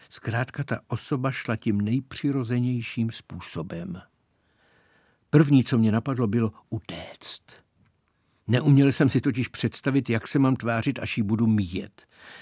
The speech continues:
Mám snad dělat jako, že ji nevidím, nebo že bych na ní spiklenecky mrkl? Třeba bych se měl jen přívětivě usmát, jakože mám pro její skutek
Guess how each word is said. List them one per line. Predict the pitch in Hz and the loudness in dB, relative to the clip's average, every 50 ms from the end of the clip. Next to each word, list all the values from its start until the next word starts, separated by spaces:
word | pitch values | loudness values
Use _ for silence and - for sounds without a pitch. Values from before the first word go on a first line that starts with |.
| - - - - - | -20 -20 -20 -14 -4
Mám | 95 110 113 110 | 0 2 2 2
snad | - - - 117 110 | 0 0 0 0 0
dělat | 104 92 85 117 110 107 101 - | 0 -2 -2 -2 -2 -2 -2 -4
jako, | 110 - - 117 104 107 101 95 90 95 95 95 95 92 | -6 -4 -2 -2 -2 -2 -2 -6 -8 -12 -14 -14 -14 -12
že | 82 - 90 90 | -10 -6 -4 -4
ji | 90 87 | -4 -4
nevidím, | 85 82 82 80 90 92 85 90 90 95 92 90 90 90 98 98 104 110 - _ _ _ _ _ _ _ _ - | -4 -4 -4 -4 -4 -6 -6 -6 -6 -6 -4 -4 -6 -8 -8 -10 -12 -14 -16 _ _ _ _ _ _ _ _ -10
nebo | 92 90 101 95 90 - - - - - - | -6 -4 -4 -4 -6 -8 -14 -20 -20 -20 -10
že | - - 107 | -4 -2 -2
bych | 107 - - | -2 0 2
na | 117 | 2
ní | 117 123 107 | 4 4 4
spiklenecky | - - - _ _ - 123 113 - - 110 110 107 110 110 - - - - 117 | 2 0 -8 _ _ -4 -4 -4 -2 -2 -2 0 0 0 -2 -4 -8 -4 0 0
mrkl? | 110 104 98 95 98 92 - _ _ _ _ - 113 110 135 139 - _ _ _ _ _ _ _ _ _ _ - - - _ _ _ _ | 2 2 2 0 -2 -4 -8 _ _ _ _ -2 -2 -2 -2 -2 -6 _ _ _ _ _ _ _ _ _ _ -20 -20 -20 _ _ _ _
Třeba | - - - - 117 98 113 101 | -12 -8 -4 -2 -2 -2 -2 -2
bych | 107 110 - - | -4 -6 -6 -8
se | - - 107 | -6 -6 -4
měl | 104 101 110 110 | -2 -2 -2 -2
jen | 104 98 104 101 104 95 | -2 -2 -2 -2 -4 -4
přívětivě | - - - - 110 101 101 110 107 98 - 98 90 90 85 76 | -6 -10 -10 -8 -8 -6 -4 -4 -4 -4 -4 -8 -8 -6 -8 -10
usmát, | - - - - - - - 101 98 101 101 104 - | -10 -10 -12 -12 -10 -8 -8 -6 -4 -4 -6 -4 -6
jakože | 92 85 - 107 95 - 107 | -6 -8 -6 -8 -8 -6 -4
mám | 98 98 98 | -4 -4 -6
pro | 95 - 110 | -4 -2 -2
její | 113 107 107 107 107 104 107 | 0 0 2 0 0 -2 -4
skutek | - - - _ _ _ - - 107 _ _ - 104 92 - - | -6 -10 -12 _ _ _ -12 -12 -12 _ _ -12 -12 -10 -12 -12